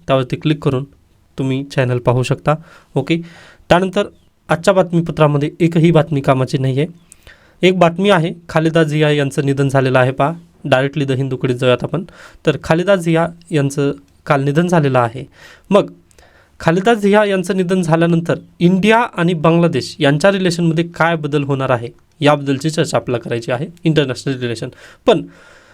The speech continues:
basically आज आर्टिकल एकही आलेला नाही आहे खालेदा जिया यांच्याबद्दल, त्यामुळे आजचं आपण स्किप करत आहोत. ओके, आता खालेदा जियांची बायोग्राफी वगैरे याबद्दल पण चर्चा करायची आहे, पण ज्या दिवशी आपल्याकडे आर्टिकल येईल ना, त्या दिवशी आपल्याला हे सर्व डिटेलमध्येच पाहूयात आपण.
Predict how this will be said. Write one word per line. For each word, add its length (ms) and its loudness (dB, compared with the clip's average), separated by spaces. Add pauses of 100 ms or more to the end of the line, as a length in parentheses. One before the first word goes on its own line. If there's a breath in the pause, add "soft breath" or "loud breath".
(180 loud breath)
basically 480 2
आज 180 2
आर्टिकल 520 0
एकही 340 2
आलेला 280 2
नाही 200 -2
आहे 320 -8 (320)
खालेदा 340 2
जिया 240 0
यांच्याबद्दल, 500 -4 (240)
त्यामुळे 360 4
आजचं 480 -2 (200)
आपण 280 2 (180)
स्किप 320 -2
करत 200 4
आहोत. 180 -2 (360 soft breath)
ओके, 200 2
आता 380 4
खालेदा 320 2
जियांची 460 2
बायोग्राफी 560 2
वगैरे 320 2 (200)
याबद्दल 360 2
पण 180 -2
चर्चा 260 2
करायची 340 2
आहे, 140 -4 (360 loud breath)
पण 180 2
ज्या 160 2
दिवशी 260 -4
आपल्याकडे 440 -2
आर्टिकल 360 2
येईल 120 2
ना, 80 -4
त्या 260 0
दिवशी 200 -2
आपल्याला 220 0
हे 80 4
सर्व 240 -2
डिटेलमध्येच 560 0
पाहूयात 280 -2
आपण. 180 -10